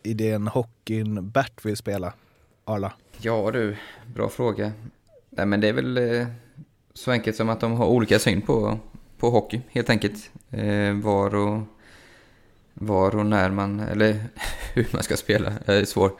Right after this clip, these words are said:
Speaker 2: svårt att, att säga för mycket, men, eh, det var väl likadant i Skellefteå. Det var ju Bert, de var ju inte huvud-, huvudtränare, men då spelar han ju inte mycket heller och, och... Sen har han ju varit skadad mycket, sjuk mycket och sådär, så... Ja,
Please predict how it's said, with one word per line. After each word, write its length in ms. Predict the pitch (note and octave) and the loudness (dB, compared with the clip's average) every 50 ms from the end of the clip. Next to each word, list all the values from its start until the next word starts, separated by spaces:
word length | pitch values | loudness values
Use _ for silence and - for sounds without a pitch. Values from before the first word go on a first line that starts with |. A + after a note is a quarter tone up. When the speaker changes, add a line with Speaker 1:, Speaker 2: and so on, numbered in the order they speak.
| - - - _ | -14 -20 -20 _
Speaker 2:
svårt 380 | - - G#2 G2+ F#2 - - | -2 2 2 2 2 2 0
att, 320 | G2 F#2+ G2 G2 G2 G2 - - - - - - - - - - - - - _ _ | 0 0 0 0 -2 -4 -8 -14 -20 -20 -20 -20 -20 -20 -20 -20 -20 -20 -20 _ _
att 120 | G#2+ G#2+ | -12 -4
säga 200 | - G2 G2 G2 | 0 2 2 2
för 120 | - - | 2 0
mycket, 280 | G2+ F#2+ F#2 - - G2+ | -4 -4 -4 -6 -6 -6
men, 260 | G2 G2 G2 G2+ G2+ | -4 -4 -2 -2 -2
eh, 360 | G2+ G2+ G2+ G2+ G2 F#2+ F#2+ | 0 0 0 0 0 0 0
det 60 | G2 G2+ | 0 0
var 100 | G2+ G2+ | 2 2
väl 80 | G#2 G#2+ | 4 4
likadant 360 | A2 G#2+ - A2 G#2+ G#2+ - | 4 4 4 2 0 2 0
i 60 | G#2 | -2
Skellefteå. 480 | - A2+ G#2+ G2+ G2 - - G#2 G2+ G#2 | 0 4 2 2 2 2 -2 -2 -2 -2
Det 60 | G#2 | -2
var 180 | - F2+ G2 G2 | -4 -2 -2 0
ju 40 | G2 | 2
Bert, 200 | F#2+ F#2+ F#2+ - | 2 0 0 0
de 160 | - G2+ G#2 | -2 -2 0
var 80 | G#2 G#2 | 0 0
ju 40 | G#2+ | 0
inte 180 | G#2 - F#2 | 0 -2 -2
huvud-, 360 | G2+ G#2+ G#2 G2 F#2 F2 F2 F#2+ | 0 0 0 0 2 0 0 0
huvudtränare, 520 | G2 G#2+ G#2 F#2+ F2+ - - F2+ F2+ F2+ | -2 -2 -2 -2 -2 -2 -2 -2 -2 -2
men 140 | G2 G2+ G2 | -2 -2 -2
då 180 | G2+ G2 G2 - - _ _ _ - - - - - _ | -2 -4 -4 -6 -10 _ _ _ -20 -20 -20 -20 -20 _
spelar 300 | - - - G2+ G2+ G2+ | -14 0 2 4 4 6
han 40 | G#2 | 4
ju 40 | G#2+ | 4
inte 120 | G#2+ G2+ | 2 4
mycket 260 | G#2+ G#2+ G#2+ - G#2 | 2 2 4 4 2
heller 280 | G#2 F#2 F#2 F#2 F#2+ F#2+ | 4 4 4 2 2 2
och, 260 | F#2+ G2 G2 F2+ - - - F#2+ F#2+ F#2+ | 2 0 0 -2 -4 -6 -4 -4 -2 -2
och... 160 | F#2+ F#2 F#2+ G2 G2 G2 _ _ _ _ _ _ _ _ _ _ _ _ _ _ _ _ _ _ _ _ _ _ _ _ | -4 -4 -6 -10 -12 -16 _ _ _ _ _ _ _ _ _ _ _ _ _ _ _ _ _ _ _ _ _ _ _ _
Sen 200 | - - - A#2 | -4 -2 2 4
har 60 | A#2 | 4
han 80 | A#2+ A#2+ | 4 6
ju 40 | A#2+ | 6
varit 180 | A#2+ A#2+ A#2+ - | 6 6 4 2
skadad 400 | - - C3 C3 A#2+ G#2+ A2 A#2 | 6 8 10 10 10 10 8 6
mycket, 320 | B2 B2 B2 - A2 A2+ | 2 0 2 0 0 2
sjuk 300 | - - C3 A#2+ A2+ - | 4 4 4 4 2 2
mycket 240 | B2+ C3 B2+ - G#2 | 0 0 0 2 0
och 60 | A2 | 0
sådär, 200 | A#2 B2+ A2 G#2+ | 4 4 4 4
så... 400 | G#2+ - - A#2+ A2+ A2 G#2+ A2 G#2 - - - - _ _ _ _ _ _ _ _ _ _ _ _ _ - | 2 0 -4 -4 -4 -4 -4 -6 -10 -14 -18 -20 -20 _ _ _ _ _ _ _ _ _ _ _ _ _ -8
Ja, 320 | - A2+ G#2+ A2 A2 A#2+ | -4 -2 -2 -2 -4 -6